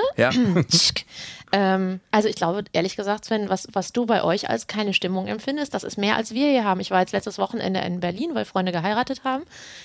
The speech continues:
Speaker 2: Bei euch sieht man mehr im Straßenbild. Und klar, okay, wenn ihr bei euch noch nicht so die, äh,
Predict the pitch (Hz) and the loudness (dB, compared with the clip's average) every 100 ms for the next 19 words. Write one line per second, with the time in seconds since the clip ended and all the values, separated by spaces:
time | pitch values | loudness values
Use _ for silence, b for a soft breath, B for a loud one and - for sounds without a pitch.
0 | B B _ - 208 165 156 180 214 233 | B B _ 2 2 2 0 -4 -2 0
1 | 302 339 - - 180 175 190 175 170 170 | 2 2 0 -2 0 0 0 2 2 0
2 | 180 - 196 214 - 226 214 196 196 202 | -4 0 2 2 2 0 0 2 0 2
3 | 185 165 208 - 190 202 - 185 185 185 | 4 4 2 0 -2 -2 -2 -4 0 0
4 | 170 170 175 175 175 | 0 0 0 0 0